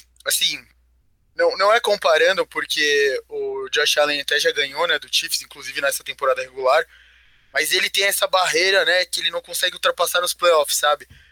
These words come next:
O Lamar Jackson parecia que tava virando algo parecido com isso, entendeu? Aí veio essa vitória e, como você falou, deu uma esfriada na rivalidade, que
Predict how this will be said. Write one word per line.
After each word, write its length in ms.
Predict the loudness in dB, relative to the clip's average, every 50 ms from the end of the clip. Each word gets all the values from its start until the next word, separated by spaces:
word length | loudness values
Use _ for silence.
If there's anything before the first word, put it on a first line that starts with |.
| _ _ _ _ _ _ _
O 140 | -4 -2 2
Lamar 320 | 2 2 4 2 2 0
Jackson 380 | 2 2 0 0 0 -2 -4 -2
parecia 280 | -2 -2 0 -2 -4
que 60 | -2
tava 220 | -2 -2 -2 -2 -4
virando 320 | -2 0 0 0 4 4 4
algo 220 | 4 4 2 -4
parecido 500 | 0 2 2 2 2 0 -2 -2 -4 -8
com 180 | -14 _ -8 -6
isso, 320 | -4 -4 -4 -6 -6 -10 _ _ _
entendeu? 460 | _ _ -8 -8 -4 0 0 0 0 -2 _ _ _ _ _ _ _ _ _
Aí 260 | -2 0 0 0 0
veio 300 | -2 0 2 2 4 4
essa 220 | 4 2 2 0 -2
vitória 480 | -2 -4 -2 2 4 4 4 4 4
e, 80 | 2 0
como 200 | 0 -6 -10 -8
você 240 | -6 -6 -4 -4 -4
falou, 320 | -2 0 2 2 2 0 -2 _ _ _ _ _ _ _ _ _ _
deu 160 | 0 0 2
uma 140 | 2 0 0
esfriada 580 | 0 -2 -4 0 2 2 2 2 2 2 0
na 460 | 0 0 0 2 2 2 4 2 2 0
rivalidade, 880 | -2 -4 -2 -2 -2 -2 -4 -2 0 0 2 2 0 -2 -6 -8 _ _
que 140 | -20 -20